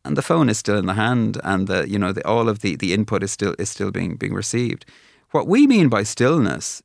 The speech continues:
is simply receiving the moment as it is. That's all. Accepting the moment as it is.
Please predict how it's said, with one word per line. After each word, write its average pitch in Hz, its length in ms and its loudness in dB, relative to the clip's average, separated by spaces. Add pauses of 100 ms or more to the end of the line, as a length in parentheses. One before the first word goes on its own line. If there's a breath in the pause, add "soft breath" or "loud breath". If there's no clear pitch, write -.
(140)
is 123 160 2
simply 170 420 2
receiving 107 640 2
the 92 80 0
moment 87 460 0
as - 260 -6
it - 80 -10
is. - 400 -10 (400)
That's - 180 -6
all. 127 220 -4 (400)
Accepting 117 580 0
the 95 60 2
moment 95 480 2
as 90 220 -6
it - 80 -8
is. - 340 -12